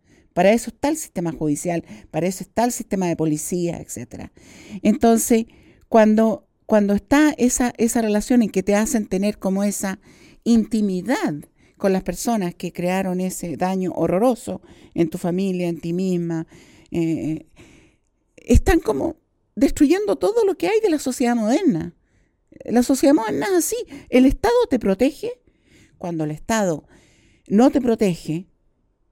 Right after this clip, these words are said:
y te vulnera, el Estado se hace responsable. El Estado tiene obligaciones. Y eso está siendo ignorado completamente en el relato natural de la gente. Pero lo otro que yo quería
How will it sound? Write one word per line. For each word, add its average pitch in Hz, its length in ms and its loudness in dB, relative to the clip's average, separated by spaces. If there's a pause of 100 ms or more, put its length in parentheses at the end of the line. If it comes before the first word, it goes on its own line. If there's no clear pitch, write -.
(140)
y 196 180 -2
te 196 420 -4 (160)
vulnera, 240 640 2 (440)
el 220 140 4
Estado 269 340 0
se 311 100 0
hace 302 160 -2
responsable. 170 800 -6 (800)
El 208 160 -4
Estado 330 280 0
tiene 466 160 2
obligaciones. 339 680 -2 (600)
Y 247 120 4
eso 339 320 2
está - 340 0
siendo 233 420 -2
ignorado 214 480 -2
completamente 240 840 -4 (760)
en 226 180 2
el 220 120 0
relato 233 680 -4
natural 208 640 -2
de 185 120 -6
la 156 120 -8
gente. - 480 -16
Pero 214 180 2
lo 233 140 4
otro 311 180 0
que 254 120 0
yo 233 100 0
quería 226 400 0